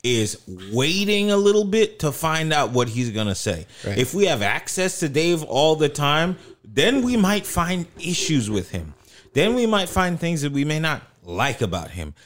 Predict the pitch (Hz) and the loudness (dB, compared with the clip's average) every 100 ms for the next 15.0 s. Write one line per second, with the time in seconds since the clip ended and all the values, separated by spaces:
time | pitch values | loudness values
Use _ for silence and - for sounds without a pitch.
0 | _ - 151 226 208 175 175 170 165 147 | _ -4 -2 0 -2 0 -2 -2 -4 -2
1 | 123 135 147 147 143 165 - 120 90 104 | 0 0 2 2 2 0 0 0 0 0
2 | 139 160 147 131 135 123 107 117 113 - | 0 0 -4 -4 -2 -4 -2 -4 -4 -6
3 | 92 95 - - 80 73 - - - - | -4 -4 -6 -14 -12 -12 -14 -16 -18 -20
4 | _ _ - 117 120 143 123 156 127 123 | _ _ -6 -2 0 0 0 -2 -2 -2
5 | - 120 98 101 120 120 123 120 117 - | -2 -2 -2 -2 -4 -4 -4 -4 -6 -10
6 | - - 131 175 180 165 156 156 135 104 | -10 -2 2 2 2 0 -2 -6 -4 -4
7 | 104 85 73 110 120 - 98 101 110 82 | -4 -6 -2 0 0 -4 -4 -2 0 -2
8 | - - - 139 165 151 - 139 - - | -8 -18 -4 0 0 0 0 -4 -6 -4
9 | 190 220 262 160 110 101 95 - _ _ | 0 0 2 0 2 0 0 -4 _ _
10 | _ _ - 127 123 123 180 170 104 92 | _ _ -4 -2 0 -2 0 2 2 0
11 | - 120 123 151 117 135 135 131 135 135 | 0 2 4 6 6 4 2 0 -4 -4
12 | 131 113 104 123 156 - 107 107 107 - | -4 -2 0 2 2 0 -2 -2 -2 -4
13 | 131 127 127 - 123 131 127 135 127 117 | 0 0 0 0 -2 -2 -4 -6 -4 -6
14 | 104 90 92 - - - 147 156 - - | -6 -4 -6 -8 -12 0 2 2 -4 -12